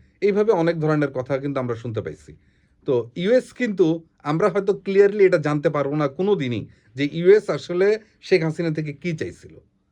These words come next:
শেখ হাসিনা বলতেছে যে সেন্ট মার্টিন চাইছিল, হয়তো এটা না হয় অন্য কিছু হইতে পারে।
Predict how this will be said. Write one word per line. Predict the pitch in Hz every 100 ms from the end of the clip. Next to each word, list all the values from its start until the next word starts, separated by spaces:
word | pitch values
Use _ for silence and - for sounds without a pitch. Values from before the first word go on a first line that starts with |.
| _ _ _ -
শেখ | 208
হাসিনা | 233 214 254
বলতেছে | 180 180 202 190 214
যে | 180 160
সেন্ট | 165 147
মার্টিন | 151 151 135
চাইছিল, | 117 113 113 98 _ -
হয়তো | 180 202
এটা | 185
না | 180
হয় | 175 185
অন্য | 185 196
কিছু | 180 175 170
হইতে | 151 151
পারে। | 131